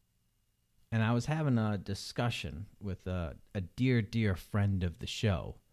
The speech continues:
a couple days ago. And, you know, she was watching Don Lemon, uh,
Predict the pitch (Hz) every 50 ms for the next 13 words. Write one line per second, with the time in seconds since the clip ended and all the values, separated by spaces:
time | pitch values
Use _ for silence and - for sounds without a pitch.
0 | _ _ _ _ _ - - 92 - - 85 80 82 85 85 82 85 87 - -
1 | - - - - - _ _ _ _ _ - - - - _ _ _ _ - 90
2 | 90 87 87 87 85 85 85 85 85 85 85 80 73 - - - _ _ _ _
3 | _ _ _ _ - - - 64 - - - - 98 90 92 87 - 92 87 92
4 | 92 95 92 - - 90 87 90 80 87 98 98 98 95 92 90 90 92 95 95
5 | 90 85 82 - - - - - _ _ _ _ _ _ - - -